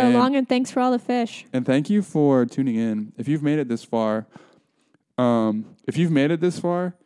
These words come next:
Speaker 1: I would like you to direct message me telling me that you made it to the end of the podcast.
Speaker 2: We should drop a special, like, word to prove that they
Speaker 1: Yeah,
Speaker 2: did.
Speaker 1: yeah. N-,
Speaker 2: Say,
Speaker 1: the
Speaker 2: say,
Speaker 1: spec-
Speaker 2: "Calm down." <laughs>
Speaker 1: No, say, say, "Come in my ass"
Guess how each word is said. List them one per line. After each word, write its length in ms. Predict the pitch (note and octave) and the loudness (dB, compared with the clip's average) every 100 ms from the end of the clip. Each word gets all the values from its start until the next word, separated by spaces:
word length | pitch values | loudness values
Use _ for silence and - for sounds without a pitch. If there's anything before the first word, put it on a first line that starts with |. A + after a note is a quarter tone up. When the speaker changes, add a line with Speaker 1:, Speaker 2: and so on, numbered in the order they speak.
| _ _ - | _ _ -6
Speaker 1:
I 100 | A#2+ | -2
would 180 | C3 | 0
like 240 | B2+ C#3 C3+ | 0 0 0
you 100 | C3 | -2
to 220 | - B2 | 0 -4
direct 340 | A2+ A2+ A#2 | 0 -2 -2
message 340 | A#2+ G#2+ B2+ A#2 | -4 -4 -4 -2
me 300 | B2 B2 B2+ - | -2 -2 -4 -6
telling 260 | A#2+ A#2 | -4 -2
me 120 | A2+ | -2
that 160 | A2 G#2+ | -2 -2
you 100 | A#2 | -2
made 160 | G#2 A2 | -2 -2
it 80 | |
to 80 | A2 | -4
the 120 | G#2 G#2+ | -6 -4
end 100 | G#2 | -4
of 60 | |
the 80 | G#2+ | -4
podcast. 720 | A#2 G#2 G2 G#2+ G#2 - - - - - | -4 -6 -4 -6 -6 -10 -18 -20 -20 -4
Speaker 2:
We 120 | D4 | -2
should 260 | D#4 E4 B3 _ | 0 -2 -4 _
drop 220 | C#4 C4+ | -6 -2
a 60 | D4+ | -2
special, 640 | - C4+ - B3+ B3 A#3+ | -2 -4 -2 -4 -2 0
like, 200 | A#3 A3 | -2 -2
word 460 | A3 A3+ A3+ A3 A3 | -2 -2 -2 -4 -6
to 400 | - A#3 A3+ A3 | -6 -2 -2 -2
prove 360 | - A#3 A3 A3 | 0 2 2 -2
that 460 | A3+ A3 G#3+ A3+ - - _ _ _ _ _ | -4 -2 -4 -6 -12 -20 _ _ _ _ _
they 120 | C4+ | -2
Speaker 1:
Yeah, 240 | A#2+ G2+ | 0 0
Speaker 2:
did. 80 | F2+ | 0
Speaker 1:
yeah. 200 | G#2 D#2 - - | -2 -2 -6 -8
N-, 160 | A#2 - | -10 -8
Speaker 2:
Say, 300 | - C#4 - | 0 4 4
Speaker 1:
the 60 | - | 6
Speaker 2:
say, 180 | D4+ G4 | 4 4
Speaker 1:
spec- 100 | F3+ | 2
Speaker 2:
"Calm 180 | B3 | 2
down." 600 | C#4 C4+ B3+ D#4 D#4 D#4 D#4+ | 2 -2 0 0 0 -6 -14
<laughs> 40 | _ _ | _ _
Speaker 1:
No, 360 | C3+ C3+ B2 G#2+ | 0 2 4 2
say, 440 | - C3+ C#3 C#3+ C3+ - _ _ - | 0 2 2 2 -2 -14 _ _ -6
say, 180 | - | -2
"Come 240 | C3 - C3 | -2 0 0
in 80 | B2 | 2
my 140 | A2+ | 2
ass" 480 | G#2+ G#2 A2 - | 0 -2 -6 -8